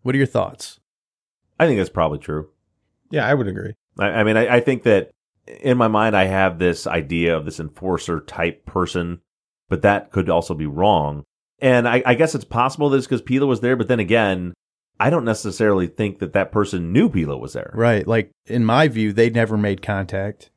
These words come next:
Speaker 2: No.
Speaker 3: And you would think that if he, just out of human instinct, you would think if, if he committed a crime, saw an officer, he's going to try to get out of there quicker.
Speaker 2: Right.
Speaker 3: And, and if he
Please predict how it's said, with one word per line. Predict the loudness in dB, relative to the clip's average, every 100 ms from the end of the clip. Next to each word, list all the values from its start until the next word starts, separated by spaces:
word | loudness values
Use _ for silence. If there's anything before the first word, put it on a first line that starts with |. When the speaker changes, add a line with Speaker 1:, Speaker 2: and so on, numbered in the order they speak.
| _ -4
Speaker 2:
No. | 2 4 4
Speaker 3:
And | 4
you |
would | 2 2
think | -2 0
that | 2
if | 2 0
he, | -2 -2 -2 -6 _ _ _ _ -2
just | 0 2
out | 2
of | 2 0 -12 _ -10
human | -4 -2 0
instinct, | -2 -4 -6 -6 _ _ _ _ _ -12
you | -4 -2
would | -2 0
think | -2 0
if, | -4 -6 _ _ -8
if | -4
he | -2
committed | 2 4 4
a |
crime, | 2 0 2 4
saw | 4 4
an | 4 0
officer, | 2 2 2 0 2 0 -2 _
he's | -4 0
going | 0 0
to | -2
try | 2 2
to |
get | 4 4
out | 4
of | 2
there | 0 -2
quicker. | -6 -10 -10 -12 -14 _ _ 0
Speaker 2:
Right. | 2 2 -2 _ _ -2
Speaker 3:
And, | -2
and | 0 0
if | 2
he | 2 0